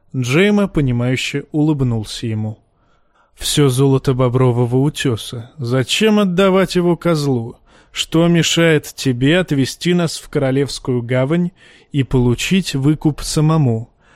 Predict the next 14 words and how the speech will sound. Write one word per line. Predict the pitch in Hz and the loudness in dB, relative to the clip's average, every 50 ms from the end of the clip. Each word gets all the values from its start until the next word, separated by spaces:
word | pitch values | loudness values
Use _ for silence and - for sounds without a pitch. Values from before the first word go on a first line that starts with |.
| _ _ _ | _ _ _
И | - 147 143 | 0 2 2
за | 131 117 131 127 | 2 2 2 2
меня, | 123 123 120 117 117 120 123 139 156 151 - _ _ _ _ _ _ | 2 2 2 2 0 0 0 0 -2 -4 -6 _ _ _ _ _ _
и | 156 143 135 | -2 0 0
за | 117 117 127 127 | 2 2 2 2
нее?» | 131 135 139 143 165 175 156 127 123 - _ _ _ _ _ _ _ _ _ _ _ _ | 4 2 2 2 2 2 0 -2 -4 -10 _ _ _ _ _ _ _ _ _ _ _ _
Она | - 131 127 127 131 147 165 175 | -2 0 2 2 2 2 2 2
мне | 170 160 160 160 156 151 | 2 4 4 4 2 2
обмолвилась | 147 135 139 143 151 156 156 143 139 147 147 147 135 - - | 0 0 2 2 2 2 2 2 2 2 2 2 0 -2 -2
как-то, | - - 147 135 - - - 143 131 | -2 -2 -2 -2 -4 -4 -2 -2 -2
что | - - - - 135 120 | -2 -6 -4 -4 -4 -4
Тарт | - - - 147 143 135 - - - - - | -4 -2 0 0 0 0 -2 -6 -14 -6 -2
иначе | 143 135 135 135 131 - - 135 | 0 0 0 0 0 -2 -2 0
называют | 131 131 120 123 127 123 127 131 127 127 120 - | 0 0 0 0 0 0 2 2 0 0 -2 -6